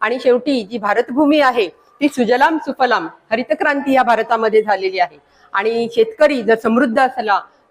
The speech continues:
तर संपा-, जगाला तो अन्न पुरवू शकतो आणि म्हणून ही सुजलाम सुफलाम भूमीसाठी हिरवा रंग आहे. आणि मध्ये जे आहे ते भारत, न-, मनुष्य प्राण्याच्या जीवनाचं सत्य जे सम्राट अशोकाने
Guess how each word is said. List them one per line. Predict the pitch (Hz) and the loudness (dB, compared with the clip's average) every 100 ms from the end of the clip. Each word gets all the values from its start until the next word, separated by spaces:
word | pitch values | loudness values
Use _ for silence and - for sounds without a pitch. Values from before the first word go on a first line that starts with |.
| - | 0
तर | 277 262 | 2 2
संपा-, | 233 - 214 202 - 220 214 196 | -2 -4 -4 -4 0 2 2 0
जगाला | 196 208 262 269 | 0 2 4 2
तो | 220 240 202 - | 0 2 0 0
अन्न | 226 240 | -2 0
पुरवू | 262 247 233 240 | 0 2 2 0
शकतो | - - - 180 - _ - | -4 -6 -4 -4 -6 _ -6
आणि | 214 | -4
म्हणून | 247 302 294 233 226 220 | 0 2 2 0 -2 -4
ही | 226 | -4
सुजलाम | 233 214 220 247 | 0 2 2 -2
सुफलाम | 254 - 214 220 | -6 -4 -2 -2
भूमीसाठी | 208 196 214 214 233 190 - - 220 | -4 -6 -2 -4 -4 -8 -10 -6 0
हिरवा | 220 220 | 2 2
रंग | 208 190 | 0 0
आहे. | 180 160 147 _ _ - | 0 -2 -10 _ _ -4
आणि | 220 254 | 0 2
मध्ये | 247 240 285 339 | 2 2 2 2
जे | 285 | 2
आहे | 254 233 220 160 _ _ _ 254 | 4 4 0 -2 _ _ _ -2
ते | |
भारत, | 269 220 226 233 | 0 2 0 0
न-, | 240 214 202 214 - | 2 4 4 0 -2
मनुष्य | 247 320 - 403 | -2 -2 -4 -4
प्राण्याच्या | 349 262 233 254 247 285 | 0 2 2 -2 0 0
जीवनाचं | 285 220 202 220 226 - 277 - | 2 0 -2 0 0 -2 -4 -2
सत्य | 294 - 240 170 - _ _ _ - | -4 -2 -2 -2 -4 _ _ _ -2
जे | 226 | 0
सम्राट | 233 220 214 233 220 | 0 0 0 0 0
अशोकाने | 190 269 269 226 190 | 0 0 0 -2 -2